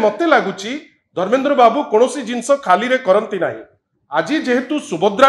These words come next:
ଯୋଜନାଟି ଲଞ୍ଚ ହଉଛି ଏବଂ ଧର୍ମେନ୍ଦ୍ର ବାବୁ ଭଲ କିରି ଜାଣିଛନ୍ତି ଯେ ସିଏ ଲୋକଙ୍କ ସାଙ୍ଗରେ ପ୍ରବଞ୍ଚନା କରାଯାଉଛି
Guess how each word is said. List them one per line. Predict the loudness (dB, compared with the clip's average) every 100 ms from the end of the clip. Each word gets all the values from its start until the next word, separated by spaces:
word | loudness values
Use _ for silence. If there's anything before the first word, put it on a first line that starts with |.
| 0
ଯୋଜନାଟି | 0 0 0 0 -4 -10 -16 _ _ -6
ଲଞ୍ଚ | 2 4 4 2 0
ହଉଛି | -2 -4 -8 -10 -16 _ _ -4
ଏବଂ | -4 -2
ଧର୍ମେନ୍ଦ୍ର | -2 0 0 4 4
ବାବୁ | 4 2 0
ଭଲ | 4 4 2
କିରି | -2 0
ଜାଣିଛନ୍ତି | 0 0 -6 -8 -10 -12 -14 _ _ _
ଯେ | -4 -4
ସିଏ | 0 2 2
ଲୋକଙ୍କ | 2 0 0 0
ସାଙ୍ଗରେ | 0 2 2 0 0
ପ୍ରବଞ୍ଚନା | 2 2 4 4 6 4
କରାଯାଉଛି | 2 2 -2 -4 -8